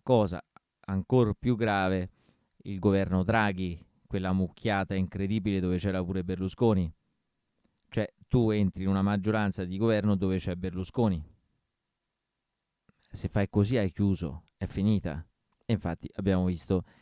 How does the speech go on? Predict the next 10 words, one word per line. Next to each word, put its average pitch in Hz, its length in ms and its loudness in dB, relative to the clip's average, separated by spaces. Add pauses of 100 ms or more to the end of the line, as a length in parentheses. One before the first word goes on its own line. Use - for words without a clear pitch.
(140)
i 127 100 0
risultati. 98 920 0 (920)
E 120 60 6
non 123 160 8
ci 143 140 0
voleva 135 340 6
un 107 160 2
grande 104 380 2
stratega, 95 640 -2
eh. 95 80 0